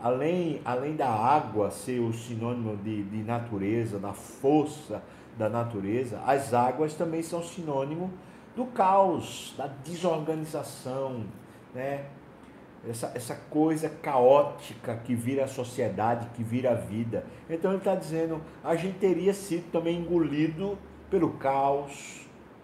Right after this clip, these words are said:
ou pela própria natureza, que estaria agindo contra a gente de uma maneira ou de outra, né? Você perceba que quando a gente foi criado lá no Éden, a gente deveria dar ordens, comando à natureza, à terra,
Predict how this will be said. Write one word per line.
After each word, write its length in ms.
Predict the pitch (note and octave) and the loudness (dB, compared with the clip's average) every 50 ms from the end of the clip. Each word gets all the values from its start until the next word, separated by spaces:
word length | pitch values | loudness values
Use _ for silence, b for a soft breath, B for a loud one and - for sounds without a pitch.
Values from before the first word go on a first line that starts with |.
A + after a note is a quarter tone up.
| - - | -2 4
ou 140 | G#3 B3 | 6 6
pela 260 | B3 A#3+ B3+ B3+ B3+ B3+ | 6 8 6 6 6 6
própria 360 | B3+ B3+ A#3+ A#3 B3+ B3+ A#3 | 2 0 0 0 0 -2 -2
natureza, 840 | A#3+ A#3+ A#3+ - A#3+ G3+ D3+ C#3 D3 D#3+ F3 F#3+ F#3 D#3 C3 C3 A2+ | -2 -4 -4 -4 -2 -2 0 2 4 4 4 4 2 0 -2 -6 -6
que 140 | - - | -8 -8
estaria 420 | D3+ - D#3+ D3 D3+ D3+ D3+ D#3+ D#3+ | -8 -4 -2 -2 0 0 0 0 0
agindo 460 | D#3 B2+ A2 A2 B2 D3 E3 F3 F3+ E3+ - | -2 -2 -4 -6 -4 -4 -4 -4 -4 -4 -2
contra 300 | D#3+ D#3+ D#3 E3 E3 D3 | -4 -4 -2 -2 -2 -2
a 40 | |
gente 400 | A#2+ A2 G#2+ B2 C#3+ D#3 - - B2 | -2 -2 -4 -4 -4 -6 -6 -8 -10
de 80 | B2 C#3 | -8 -6
uma 100 | C#3+ C#3+ | -6 -6
maneira 400 | C#3+ C#3+ C3+ B2 B2 C3 D3+ E3 | -4 -6 -4 -2 -2 -2 0 0
ou 60 | E3 | -2
de 120 | D3 B2+ | -2 0
outra, 340 | A#2 A2+ B2 C#3 A#2+ - F#2+ E2 E2 E2+ | 0 0 0 0 -2 -6 -12 -14 -12 -10
né? 200 | G#2+ A#2+ C3 C3 - - - - - - - B B B B B B B B B B - | -10 -10 -10 -10 -14 -18 -20 -20 -20 -20 -20 B B B B B B B B B B -16
Você 140 | - - C#3 | -10 -10 -8
perceba 560 | - - E3 D3 D3 - - D3+ D3+ D3 C#3 | -4 -2 -4 -4 -2 0 0 0 2 2 0
que 340 | - - - C#3 C#3 C3 A#2+ A2+ | -4 -2 -4 -2 -2 -2 -4 -6
quando 180 | - C#3+ C#3 C#3+ | -6 -4 -2 0
a 60 | C3+ | -2
gente 220 | A#2+ A#2 C3 B2 - | -2 -2 -8 -8 -8
foi 160 | - C3+ B2 | -6 -6 -6
criado 480 | - - A2+ A2+ A#2 B2 C#3+ - B2 | -4 -2 0 0 2 2 0 0 0
lá 100 | B2 A#2+ | -2 -2
no 160 | A#2 A2 G#2+ G#2 | -2 -2 -2 -2
Éden, 340 | A#2 C#3 C#3+ B2+ A2+ F#2 - - - - - B B B B B B B - | 0 0 -2 -2 -6 -8 -10 -12 -18 -20 -20 B B B B B B B -8
a 80 | A2 A2+ | -6 -4
gente 260 | A2+ C#3+ D#3 D#3 D3+ | -4 -4 -4 -4 -2
deveria 420 | D3 D#3+ D#3 D3 D#3 D3+ D3+ D#3 D#3 | 0 0 0 2 2 2 2 2 2
dar 240 | D3+ D#3+ D#3+ D#3+ D3 | 2 2 4 6 6
ordens, 680 | C3+ C3+ D3 D3+ D3+ D3 - B2 G#2+ F#2+ - - - - | 6 6 6 4 4 2 -4 -6 -8 -8 -8 -12 -12 -6
comando 800 | - E3 E3+ D#3+ C#3 C3 C3+ D3 D#3+ E3+ D#3+ C3+ A2+ G2+ F#2 F2+ | -2 -2 -2 -2 -2 -2 -2 0 0 0 0 0 -2 -2 -2 -2
à 100 | G2+ B2 | -2 -2
natureza, 720 | B2+ C3 C3 C3 - C3 A#2 G2+ G2+ A2 B2 B2 G#2 G2 - - | -2 -4 -6 -6 -4 -4 -2 0 0 0 0 -2 -4 -8 -8 -6
à 80 | A#2 | -8
terra, 760 | A#2+ A#2 - A#2 A#2 B2 C3 C#3 C#3 C3+ C3 C3 C3 C3 C3 | -8 -6 -2 2 4 6 6 4 2 0 -4 -6 -8 -8 -10